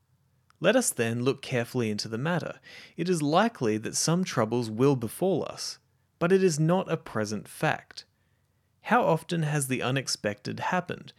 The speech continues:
How often has the expected never come to pass? And even though it is ordained to be,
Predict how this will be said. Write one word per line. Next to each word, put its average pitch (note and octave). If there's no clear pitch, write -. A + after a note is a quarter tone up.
How C#3+
often C3
has A2+
the G#2+
expected -
never G2+
come G2
to G#2+
pass? -
And D3
even G3
though C3
it C3+
is B2+
ordained G#2+
to -
be, -